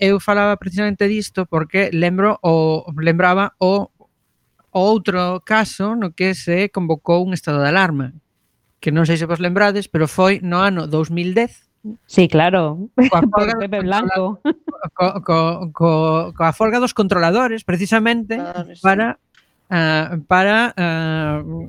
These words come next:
Speaker 1: estatalizar, digamos, temporalmente o servizo de, de control aéreo, porque había un conflito laboral,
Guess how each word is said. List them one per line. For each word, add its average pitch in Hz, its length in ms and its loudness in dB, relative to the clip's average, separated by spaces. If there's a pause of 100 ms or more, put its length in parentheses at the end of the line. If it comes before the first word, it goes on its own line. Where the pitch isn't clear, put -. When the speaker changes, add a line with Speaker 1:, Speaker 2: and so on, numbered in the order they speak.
Speaker 1:
estatalizar, 196 720 2
digamos, 190 480 -2 (160)
temporalmente 180 800 0
o 160 240 0
servizo 160 640 0
de, 139 640 -4 (240)
de 147 240 0
control 143 400 2
aéreo, 131 240 0
porque 131 160 -4
había 143 120 4
un 143 40 -2
conflito 151 320 2
laboral, 240 400 2